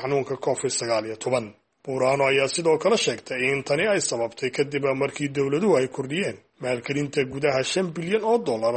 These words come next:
labadii sannadood ee lasoo dhaafay, ilaa iyo ku dhowaada siddeed iyo afartan bilyan guud ahaanba barnaamijyadan. Waxaanay sheegtay in tani ay ka dhacayso dalalka qaniga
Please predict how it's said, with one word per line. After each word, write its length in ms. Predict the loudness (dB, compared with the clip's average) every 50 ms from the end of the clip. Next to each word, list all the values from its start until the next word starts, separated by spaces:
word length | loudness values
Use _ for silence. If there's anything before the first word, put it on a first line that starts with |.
| 0 0
labadii 320 | 0 0 0 2 0 0 0
sannadood 460 | 0 -2 -2 0 0 2 2 2 4
ee 100 | 2 2
lasoo 300 | 2 0 0 2 0 0
dhaafay, 380 | 2 0 -2 -2 -2 -4 -4 -4 -6 -12 _ _ -6
ilaa 220 | -2 0 0 0 0
iyo 160 | 0 -4 -4
ku 120 | -4 -2 0
dhowaada 500 | 0 2 4 4 4 4 4 2 0 -2
siddeed 380 | -2 -4 -4 -2 -2 -2 0 2
iyo 120 | 2 2
afartan 420 | 2 2 0 -4 -4 -2 -6 -6 -6
bilyan 320 | -8 -8 -2 -2 -2 -2
guud 200 | -2 -4 -2 -2
ahaanba 320 | 0 0 0 0 0 -2 -2
barnaamijyadan. 680 | -2 -2 0 0 0 -2 -2 -2 0 0 0 0 -4 -6 -12 _ _
Waxaanay 340 | -4 0 0 2 0 0 -2
sheegtay 420 | -2 -2 -4 -4 -2 -4 -2 -2
in 80 | -2 -2
tani 240 | -2 -2 0 0 2
ay 200 | 2 2 2 0 -2
ka 160 | 0 0 0
dhacayso 640 | 2 2 0 0 0 -4 -4 -4 -4 -4 -4 -4 -4 -2
dalalka 380 | 0 2 2 2 2 0 -2 -6
qaniga 440 | -2 -2 -2 0 0 0 2 2